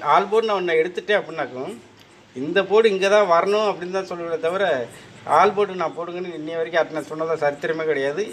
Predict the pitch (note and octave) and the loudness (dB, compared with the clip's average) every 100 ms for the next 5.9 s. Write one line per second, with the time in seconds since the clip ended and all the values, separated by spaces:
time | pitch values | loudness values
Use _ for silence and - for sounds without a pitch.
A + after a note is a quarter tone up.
0 | - - - D3 A3+ - G3 G#3+ A3 G3 | -12 -16 -8 -4 -4 4 4 6 2 -2
1 | D3+ D3 A#2+ A#2+ - C#3 C3 B2+ - - | -6 -4 -4 -4 -6 -6 -4 -6 -8 -20
2 | - - - - - - - - - D3 | -20 -20 -20 -20 -20 -20 -20 -20 -8 -2
3 | E3+ F#3+ F3+ E3+ D#3 D3+ D#3 E3 C#3+ D3 | 2 4 4 0 -2 -2 -2 -2 0 0
4 | C#3+ C#3 C#3 C#3+ C#3 C#3 C3 F3 - - | -2 -2 -4 -6 -6 -6 -2 -4 -4 -18
5 | - - - - - F3+ G#3 G3+ A3+ | -20 -20 -20 -20 -16 -4 -2 0 4